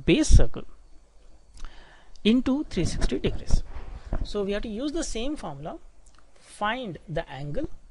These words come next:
and same pr-, similar procedure, not exactly the same, but similar procedure we have to apply here to get the path, which is called as the hypocycloid. Fine. So let me take this, uh,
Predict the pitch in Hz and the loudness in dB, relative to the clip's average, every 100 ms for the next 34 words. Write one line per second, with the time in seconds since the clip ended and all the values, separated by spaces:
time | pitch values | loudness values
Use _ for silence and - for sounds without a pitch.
0 | - - - - 196 233 277 - - - | -20 -20 -20 -12 -8 -8 -10 -12 -20 -20
1 | - - - - - 233 294 320 220 - | -20 -20 -20 -18 -10 -4 -4 -4 -8 -8
2 | - 247 302 359 - 185 - 180 135 - | -6 -4 -2 -4 -4 -8 -6 -8 -10 -12
3 | - 190 226 269 165 208 208 233 233 185 | -16 -12 -10 -8 -8 -8 -8 -10 -10 -12
4 | 285 226 - 233 262 311 - 175 185 214 | -12 -10 -8 -8 -6 -8 -6 -8 -6 -6
5 | 220 185 156 196 147 - 156 190 160 294 | -6 -6 -8 -8 -10 -8 -8 -8 -8 -8
6 | - - - - - - 185 214 262 - | -10 -16 -20 -20 -18 -10 -4 -4 -4 -10
7 | - 185 240 - 175 - - 170 180 170 | -10 -8 -8 -6 -4 -6 -8 -10 -10 -8
8 | 151 143 143 254 330 - - 147 - 269 | -10 -12 -12 -10 -10 -12 -14 -12 -8 -8
9 | 311 - - - 90 - - - - - | -8 -6 -6 -6 -10 -8 -8 -10 -16 -16
10 | 220 - - - - - - 208 - 311 | -14 -16 -20 -20 -10 -10 -8 -8 -4 -2
11 | 202 214 233 - 175 160 147 | -2 -4 -6 -8 -4 -4 -4